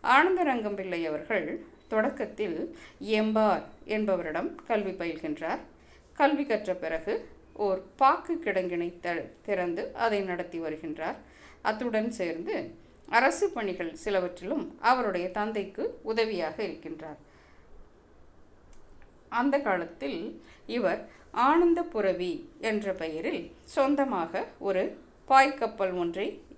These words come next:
நடத்தி, அதன் மூலமாக இவர் துணி ஏற்றுமதியிலும் ஈடுபடுகின்றார்.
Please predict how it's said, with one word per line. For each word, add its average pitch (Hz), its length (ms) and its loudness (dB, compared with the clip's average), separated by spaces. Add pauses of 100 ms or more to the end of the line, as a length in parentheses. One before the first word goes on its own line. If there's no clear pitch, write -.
(160)
நடத்தி, 180 520 -2
அதன் 233 320 0
மூலமாக 185 600 -2
இவர் 269 320 -4 (280)
துணி 320 420 0
ஏற்றுமதியிலும் 175 680 -4 (220)
ஈடுபடுகின்றார். 170 840 -4